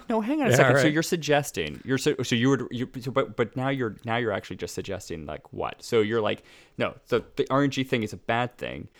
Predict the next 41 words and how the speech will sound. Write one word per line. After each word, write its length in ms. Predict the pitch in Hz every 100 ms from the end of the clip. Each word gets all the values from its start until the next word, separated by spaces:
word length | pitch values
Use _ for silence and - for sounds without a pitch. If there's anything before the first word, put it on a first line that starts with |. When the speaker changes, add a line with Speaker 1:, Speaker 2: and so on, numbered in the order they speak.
| -
Speaker 1:
So 100 | -
what 120 | 113
they 80 | 117
should 180 | 107 160
have 140 | 143
done 240 | 110 95 98
was 180 | 92 98
you 80 |
should 140 | 98 107
have 60 |
been 120 | 104 95
guaranteed 460 | 113 127 120 120
to 80 | 107
sell 220 | - 107
your, 160 | 101 95 _
your 220 | 101 101 98
turnips 380 | - 101 80
at, 180 | 87 -
at 100 | 95
exact, 320 | 85 - 92
like, 200 | 98 95 -
at 100 | 101
a, 120 | 92 -
at 100 | -
the 80 | -
same 240 | - 135
price 200 | 131 113 -
as 80 |
everybody 360 | 107 117 110 101
else 300 | 92 87 - -
on 380 | 90 82 85 104 _ - _
Wednesday, 460 | - 98 101 - 76
so 160 | -
that 80 | 90
you 80 | 78
all 240 | - 101 104
had 180 | 98 -
the 40 |
same 300 | - 101 95
exact 720 | - - - 113 117 - - _ _ _ _ -
l-, 160 | 104